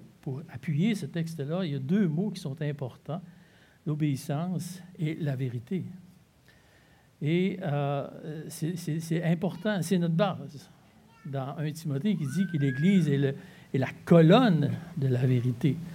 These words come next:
Eh bien, c'est, c'est sur, c'est sur cette colonne-là qu'on doit s'appuyer, chacun de nous. Et j'aimerais commencer par une, une citation.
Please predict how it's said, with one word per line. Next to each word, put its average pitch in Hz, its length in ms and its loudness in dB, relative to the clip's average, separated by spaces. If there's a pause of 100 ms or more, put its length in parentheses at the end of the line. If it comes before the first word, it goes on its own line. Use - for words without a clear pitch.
(400)
Eh 139 80 10
bien, 135 300 8
c'est, 165 120 0
c'est 151 200 4
sur, 147 260 2
c'est 160 120 2
sur - 220 -2
cette - 280 -2
colonne-là 175 600 6
qu'on 127 120 -4
doit 143 160 0
s'appuyer, 147 580 -2
chacun 147 300 -4
de 120 200 -4
nous. 123 120 -8 (1600)
Et 170 460 6
j'aimerais 180 720 4
commencer 180 640 4
par 160 420 2
une, 151 280 2
une 147 280 2
citation. 147 680 -2